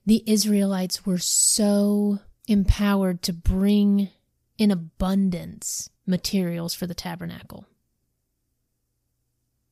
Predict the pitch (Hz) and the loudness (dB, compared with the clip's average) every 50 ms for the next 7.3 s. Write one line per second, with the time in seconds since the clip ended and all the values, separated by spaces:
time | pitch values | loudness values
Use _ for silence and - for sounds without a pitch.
0 | _ _ _ _ _ _ _ _ _ _ _ - 240 240 247 247 233 226 233 247 | _ _ _ _ _ _ _ _ _ _ _ 2 4 4 4 6 4 4 4 2
1 | 269 320 370 359 320 - 294 269 247 226 214 196 190 185 - _ _ - 220 202 | 2 2 0 0 0 0 2 2 4 4 4 2 2 0 -4 _ _ -6 -2 0
2 | 208 220 233 - _ - 214 202 190 185 180 - - - 202 196 190 - - - | 2 2 0 -2 _ -4 -2 0 0 0 -2 -4 -6 -4 -2 -2 -2 -4 -10 -14
3 | - - 180 180 180 180 180 175 175 170 170 170 170 170 - - - - _ _ | -8 -4 -2 -2 0 0 0 -2 -2 -4 -6 -8 -8 -6 -6 -6 -6 -8 _ _
4 | - 240 233 240 254 294 311 330 311 277 226 214 202 196 196 196 196 190 190 - | -4 -2 -2 -2 -2 -2 -4 -2 -2 0 0 2 2 4 4 2 2 0 0 -2
5 | - 196 - - 190 - - - 190 185 175 180 175 - - - 202 185 - - | -4 -2 -2 -2 -2 -4 -2 -2 -2 0 0 -2 -6 -4 0 0 0 0 2 2
6 | 185 175 175 175 175 175 175 175 165 - - 170 175 190 208 - - - - 160 | 2 4 4 4 4 4 2 2 0 -2 0 2 4 2 2 2 -2 -10 -10 -10
7 | - - - - - | -12 -14 -16 -18 -20